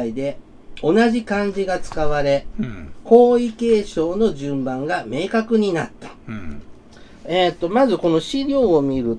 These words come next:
Speaker 1: と、嵯峨天皇の子供って、
Speaker 2: うん。
Speaker 1: これね、正義親王。
Speaker 2: うん。仁明天皇ですね。
Speaker 1: 秀吉天皇。
Speaker 2: うん。
Speaker 1: 成吉。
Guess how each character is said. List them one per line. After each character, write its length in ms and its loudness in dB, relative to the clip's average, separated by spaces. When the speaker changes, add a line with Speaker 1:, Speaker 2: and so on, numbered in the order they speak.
Speaker 1:
と、 440 6
嵯 380 -4
峨 200 -2
天 640 2
皇 1300 2
の 160 0
子 220 0
供 320 0
っ 40 -2
て、 500 -2
Speaker 2:
う 40 -8
ん。 260 -12
Speaker 1:
こ 80 -14
れ 60 -12
ね、 120 -10
正 400 0
義 300 0
親 380 -4
王。 240 -4
Speaker 2:
う 20 -16
ん。 280 -16
仁 180 -18
明 120 -16
天 180 -14
皇 100 -16
で 80 -20
す 140 -18
ね。 160 -14
Speaker 1:
秀 560 2
吉 180 -4
天 340 0
皇。 300 -8
Speaker 2:
う 60 -10
ん。 440 -4
Speaker 1:
成 180 0
吉。 400 4